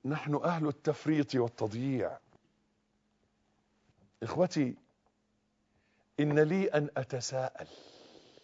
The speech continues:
ماذا بقي مما يخزل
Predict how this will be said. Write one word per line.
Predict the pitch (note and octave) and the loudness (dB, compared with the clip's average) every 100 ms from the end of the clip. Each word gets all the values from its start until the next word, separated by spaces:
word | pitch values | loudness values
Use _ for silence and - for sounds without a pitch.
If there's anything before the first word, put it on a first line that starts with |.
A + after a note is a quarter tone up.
| _ _ _ _ _ _ _ _ _ _ _ _ _ _ _ _ _ _ _ _ _ _ _ _ | _ _ _ _ _ _ _ _ _ _ _ _ _ _ _ _ _ _ _ _ _ _ _ _
ماذا | A#2+ D#3+ F3 D#3+ D3+ D3+ D3 | 2 6 6 6 4 4 2
بقي | A#2+ F3+ F#3 D#3 D3 D3+ | 4 2 2 -2 2 4
مما | D3+ E3+ F3+ E3+ E3 D#3+ D#3 D3+ D3+ D3+ | 4 2 2 0 -2 -2 0 0 0 2
يخزل | C#3 D#3 G3 - C3 A#2+ D#3 F3+ F3+ F3+ F3 | 4 8 8 6 -4 2 6 8 8 4 -2